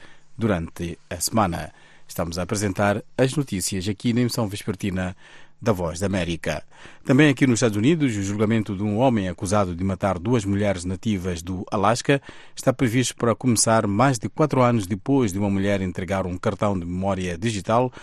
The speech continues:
roubado que as autoridades dizem conter gravações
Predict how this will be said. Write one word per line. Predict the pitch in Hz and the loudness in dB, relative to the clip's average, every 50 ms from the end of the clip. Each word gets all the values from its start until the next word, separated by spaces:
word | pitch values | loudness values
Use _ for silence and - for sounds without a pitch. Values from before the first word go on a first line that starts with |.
| - - - - - - - | -20 -20 -20 -20 -20 -16 -10
roubado | - 101 104 117 110 92 98 104 127 131 139 151 147 | -6 -2 0 0 2 2 2 2 2 2 0 -2 -2
que | - 110 | 0 0
as | 95 90 | 0 0
autoridades | 95 85 98 92 87 98 104 104 87 82 | -2 -4 -4 -2 0 0 0 0 -2 -4
dizem | 80 98 101 90 107 104 101 | -4 -4 -2 -2 -2 -2 -2
conter | 101 - 95 85 - 104 92 | -2 -4 -4 -4 -2 -4 -2
gravações | 85 117 117 107 95 92 - - 101 95 90 - | 0 0 0 0 0 -2 -4 -4 -4 -4 -4 -6